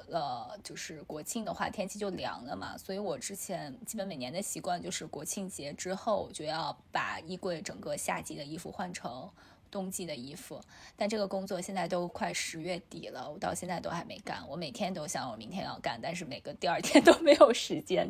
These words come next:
干。但这件事情如果你不干的话，就没有人干，就这个跟孩子无关，就是有孩子之前就是这样的，就是，嗯，就是伴侣就总会觉得一夜之间他们的衣橱就，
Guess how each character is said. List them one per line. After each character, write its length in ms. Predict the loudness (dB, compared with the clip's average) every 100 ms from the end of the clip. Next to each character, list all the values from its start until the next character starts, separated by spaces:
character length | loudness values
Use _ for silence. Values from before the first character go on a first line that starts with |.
| 2
干。 160 | 2 2 -10 -6 4
但 120 | 6
这 80 | 10
件 100 | 8
事 80 | 8
情 140 | 4
如 80 | 4
果 80 | 4
你 100 | 2
不 160 | 2
干 180 | 4 4
的 100 | 4
话， 180 | 2 2
就 160 | 2
没 140 | 0 2
有 120 | 2
人 160 | 2 -4
干， 120 | -6 -6 -2
就 140 | -2
这 180 | 2 6
个 180 | 6 4 -6 -16 4
跟 180 | 6 6
孩 240 | 4 0
子 120 | 2
无 200 | 0 0
关， 300 | 2 4 4 2
就 120 | -4
是 240 | 0 -2 -2 -12 -20 -20 -20 2
有 100 | 6
孩 180 | 8 8
子 80 | 6
之 120 | 2
前 260 | 4 2 2
就 100 | -2
是 80 |
这 120 | -2 -2
样 260 | -4 -6
的， 120 | -8 -12 -14 -20 -20 -20 -20 -8
就 140 | -4
是， 280 | -2 -2 -6 -8
嗯， 540 | -4 -4 -4 -6 -8 -12 -18 -20 -20 -20 -4
就 140 | 2 4
是 180 | 4
伴 260 | 6 8 8
侣 120 | 6
就 160 | -4 -6
总 200 | -6 -4
会 160 | -2 -2
觉 180 | -2
得 160 | -2 -2
一 200 | -2 -2
夜 120 | -2
之 140 | -2 -2
间 180 | -2
他 140 | -2 -4
们 100 | -4
的 100 | -4
衣 200 | -6 -6
橱 240 | -6 -6
就， 160 | -6